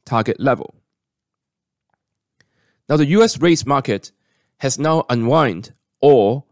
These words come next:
rate cut expectations for this year. This suggests a view that policy rates is likely to be kept high for longer, and the Fed is likely to sacrifice growth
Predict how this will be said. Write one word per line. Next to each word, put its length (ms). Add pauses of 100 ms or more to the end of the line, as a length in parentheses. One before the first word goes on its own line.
(100)
rate 300
cut 240
expectations 960 (180)
for 400
this 260
year. 240 (1400)
This 180
suggests 420
a 100
view 280
that 360 (420)
policy 360
rates 440 (400)
is 280
likely 300
to 100
be 100
kept 380 (160)
high 300
for 120
longer, 440 (640)
and 120
the 60
Fed 360 (320)
is 300
likely 260
to 140
sacrifice 640
growth 440